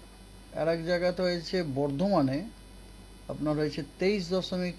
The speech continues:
চার মিলিমিটার, আর পুরুলিয়াতে টুয়েলভ মিলিমিটার,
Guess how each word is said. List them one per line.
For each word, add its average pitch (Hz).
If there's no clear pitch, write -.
চার 139
মিলিমিটার, 131
আর 131
পুরুলিয়াতে 196
টুয়েলভ 180
মিলিমিটার, 143